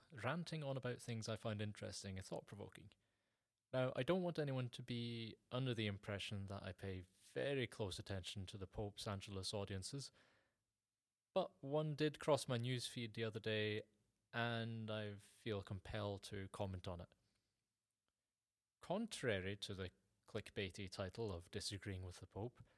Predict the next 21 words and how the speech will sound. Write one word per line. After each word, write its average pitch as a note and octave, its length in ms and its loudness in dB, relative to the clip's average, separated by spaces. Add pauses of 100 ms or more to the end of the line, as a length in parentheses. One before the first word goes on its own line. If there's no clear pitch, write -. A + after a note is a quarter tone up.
(480)
I C#3+ 140 4
mostly G#3 460 -2
agree G#3+ 200 2
with G#3 160 0
him. F#2+ 200 4 (1400)
But D3+ 140 6
I D#3+ 60 4
believe E3 480 0
his D3 240 -2
remarks B2 880 0 (320)
during A#2 240 4
that A2 160 2
audience G#2+ 520 2
on G2 160 -2
September G#2 460 -2
nineteenth G2 560 -2 (800)
deserves A#2 640 2 (460)
a - 40 -8 (460)
bit - 220 -2
closer G#2 360 0
scrutiny. F#2+ 540 -6